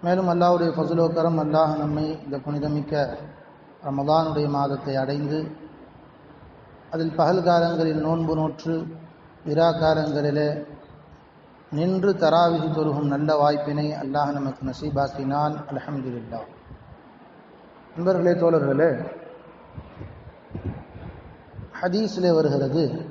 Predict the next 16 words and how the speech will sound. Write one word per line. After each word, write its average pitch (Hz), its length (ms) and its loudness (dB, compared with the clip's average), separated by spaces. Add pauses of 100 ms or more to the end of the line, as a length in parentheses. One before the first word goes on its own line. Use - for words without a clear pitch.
(1800)
ரசூலுல்லாஹி 202 580 4
ஸல்லல்லாஹு 175 680 2
அலைஹி 160 300 2
வஸல்லம் 160 440 -2
அவர்கள் 147 340 0
ஒரு 147 200 0
நாள் 143 340 0 (1400)
அபா 160 340 6
முன்சிர் 170 580 2 (800)
அப்படின்னு 165 400 2
ஒரு 165 180 0
சஹாபி, 120 420 -6 (2000)
அந்த 220 440 2
சஹாபியை 208 600 2
பார்த்து 160 380 2
கேட்டார்கள், 147 680 0